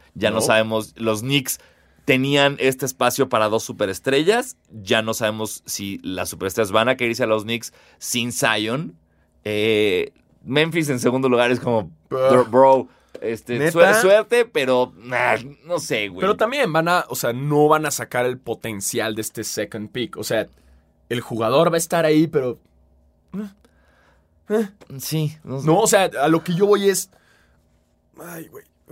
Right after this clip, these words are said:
Speaker 2: O sea, ve, ve Atlanta, ¿no? Con
Speaker 1: Ajá.
Speaker 2: el, el, el, el, el, este otro güey, ¿cómo se llama el que
Speaker 1: Trae
Speaker 2: está?
Speaker 1: Young.
Speaker 2: Con Trae Young. O sea,
Speaker 1: Ajá.
Speaker 2: está chingón y Trae Young juega cabrón. ¿Eh? ¿Y luego?
Speaker 1: Ujú.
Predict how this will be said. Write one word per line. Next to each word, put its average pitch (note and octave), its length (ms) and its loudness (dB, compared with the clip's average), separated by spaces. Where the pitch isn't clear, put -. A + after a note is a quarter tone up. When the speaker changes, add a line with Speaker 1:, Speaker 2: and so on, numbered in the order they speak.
Speaker 2:
O - 40 -16
sea, E3+ 220 2
ve, D#3+ 160 -2
ve D#3 160 2
Atlanta, F3 520 -2
¿no? C#3 260 -4
Con C#3 140 -4
Speaker 1:
Ajá. G2 100 -2
Speaker 2:
el, - 80 -8
el, A#2 160 -6
el, B2+ 160 -6
el, B2 200 -8
el, A#2+ 220 -10
este C3 240 -6
otro D3+ 200 -2
güey, C#3+ 160 2
¿cómo C#3 120 -12
se C#3 80 -10
llama C#3 140 -4
el B2 80 -10
que - 60 -14
Speaker 1:
Trae A2+ 180 4
Speaker 2:
está? A2+ 100 2
Speaker 1:
Young. D3+ 240 -12
Speaker 2:
Con D3+ 160 -6
Trae F3+ 200 0
Young. D#3 260 0
O - 80 -10
sea, G2+ 60 -2
Speaker 1:
Ajá. F#2+ 60 -4
Speaker 2:
está F#3 180 -10
chingón G3+ 320 0
y C#3 40 -8
Trae E3 160 -6
Young E3+ 160 -6
juega D#3+ 220 -4
cabrón. D#3 340 -2
¿Eh? E3 100 -10
¿Y C#3 60 -8
luego? F3 220 -2
Speaker 1:
Ujú. G#2+ 200 -10